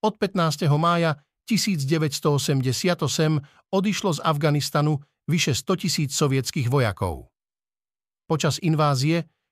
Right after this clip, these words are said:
ktorá sa začala dvadsiateho siedmeho decembra tisíc deväťsto sedemdesiat deväť, padlo podľa oficiálnych sovietskych údajov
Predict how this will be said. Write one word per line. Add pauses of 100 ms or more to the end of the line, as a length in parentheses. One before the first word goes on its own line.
(100)
ktorá
sa
začala
dvadsiateho
siedmeho
decembra (240)
tisíc
deväťsto
sedemdesiat
deväť, (360)
padlo
podľa
oficiálnych
sovietskych
údajov